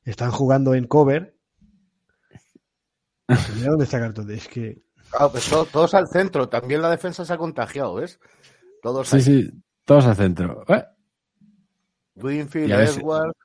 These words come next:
Speaker 1: Y, y en esta jugada no se, no se ve muy bien, ¿eh? En esta
Speaker 2: No, no.
Speaker 1: repetición. Pero hay otras que, que, que lo ve como que, que, que va señalando como dicen, "¿Pero qué hacéis?".
Speaker 2: Espérate, a ver si, a ver si ahora por aquí se ve.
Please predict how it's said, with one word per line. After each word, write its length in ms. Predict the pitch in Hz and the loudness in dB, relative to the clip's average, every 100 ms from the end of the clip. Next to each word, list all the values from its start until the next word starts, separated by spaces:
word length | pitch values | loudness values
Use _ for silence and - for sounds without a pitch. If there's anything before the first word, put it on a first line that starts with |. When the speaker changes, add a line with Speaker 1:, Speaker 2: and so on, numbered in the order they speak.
| _ 147 | _ -6
Speaker 1:
Y, 120 | 156 - - | -6 -6 -4
y 80 | 147 | 0
en 80 | 143 | 2
esta 180 | 147 190 | 2 2
jugada 280 | 170 165 | 6 6
no 80 | 196 | 6
se, 140 | 143 160 | 2 -2
no 100 | 143 | -2
se 120 | 156 | 0
ve 80 | 151 | 0
muy 160 | 151 139 | 2 0
bien, 180 | 123 113 | 0 -4
¿eh? 60 | 147 | -4
En 80 | |
esta 180 | 120 - | -6 -2
Speaker 2:
No, 200 | 120 139 | 0 2
no. 180 | 143 151 | 2 0
Speaker 1:
repetición. 280 | 120 185 214 _ _ _ _ _ | -2 -10 -12 _ _ _ _ _
Pero 200 | 147 131 143 | 0 4 6
hay 100 | 147 | 6
otras 260 | 160 196 | 6 2
que, 240 | - 135 - | -2 -4 -4
que, 160 | 143 127 | -10 -6
que 120 | 127 | -4
lo 80 | 120 | -2
ve 120 | 143 | -2
como 240 | 123 113 | -2 -8
que, 180 | 107 123 | -10 -14
que, 200 | - 127 | -14 -18
que 280 | - _ - | -18 _ -8
va 120 | 123 | -6
señalando 380 | 156 143 131 143 | -4 -2 -2 -2
como 100 | 117 | -4
dicen, 200 | 101 101 | -8 -10
"¿Pero 160 | 95 95 | -14 -14
qué 100 | 147 | -12
hacéis?". 480 | 139 123 196 139 - | -10 -4 -4 -4 -10
Speaker 2:
Espérate, 360 | - 95 82 | -8 -4 -4
a 40 | 85 | -4
ver 100 | 90 | -4
si, 320 | 95 90 87 - | -2 -4 -4 -12
a 140 | - 90 | -12 -6
ver 100 | 95 | -6
si 240 | - 95 | -4 -2
ahora 160 | 90 87 | -2 -2
por 120 | 87 | -4
aquí 160 | 85 87 | -6 -6
se 100 | 87 | -4
ve. 320 | 85 95 110 | -4 -4 -4